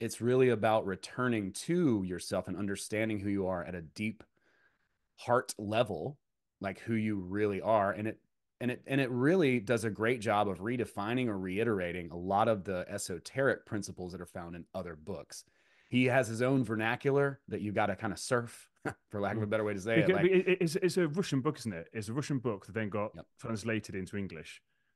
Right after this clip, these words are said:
Speaker 2: So
Speaker 1: Yep.
Speaker 2: that's also part of it as well. So sometimes you kind of got to just pause, sit with what's been said, and kind of read between the lines almost on some of it, haven't you?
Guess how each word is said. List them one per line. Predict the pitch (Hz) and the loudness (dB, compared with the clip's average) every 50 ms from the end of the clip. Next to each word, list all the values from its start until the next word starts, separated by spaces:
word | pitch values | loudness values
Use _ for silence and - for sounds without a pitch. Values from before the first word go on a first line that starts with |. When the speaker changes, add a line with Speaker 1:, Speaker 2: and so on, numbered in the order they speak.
| _ _ _ - | _ _ _ -4
Speaker 2:
So | 202 - | -2 0
Speaker 1:
Yep. | 98 | 0
Speaker 2:
that's | 117 113 - - | 0 -2 -2 0
also | 117 113 - - 101 | -2 -2 -2 -4 -6
part | - 117 113 101 | -6 -6 -6 -6
of | 90 | -6
it | 107 | -8
as | 95 98 | -10 -6
well. | 104 101 92 87 | -4 -6 -6 -6
So | 85 95 | -8 -10
sometimes | - 110 107 98 - 98 95 90 | -8 -6 -6 -4 -4 -6 -8 -8
you | 98 | -10
kind | - - 107 98 | -8 -8 -8 -8
of | 90 | -6
got | - 110 101 - | -8 -10 -12 -12
to | - | -10
just | - 98 - _ _ _ - | -12 -12 -12 _ _ _ -10
pause, | - 104 95 87 85 85 87 - - _ _ _ _ _ _ _ _ | -8 -6 -6 -6 -8 -10 -12 -14 -16 _ _ _ _ _ _ _ _
sit | - - - 120 | -14 -10 -10 -10
with | 110 92 113 | -10 -10 -12
what's | 104 98 | -14 -12
been | - 107 92 | -10 -12 -10
said, | - - - 95 87 | -8 -6 -6 -6 -6
and | 90 90 90 87 | -6 -8 -10 -10
kind | - - 95 90 | -8 -10 -8 -6
of | 90 90 85 - _ _ _ _ _ _ - 101 | -6 -8 -10 -14 _ _ _ _ _ _ -18 -10
read | 98 101 95 - | -8 -8 -6 -8
between | 95 - - 101 95 | -10 -10 -8 -6 -6
the | 92 | -4
lines | 92 90 90 85 | -6 -6 -6 -8
almost | 92 85 85 85 - | -10 -10 -12 -12 -12
on | 92 | -14
some | - - 85 | -14 -14 -14
of | 80 | -12
it, | 85 | -10
haven't | 92 90 87 | -10 -10 -10
you? | 85 85 | -12 -14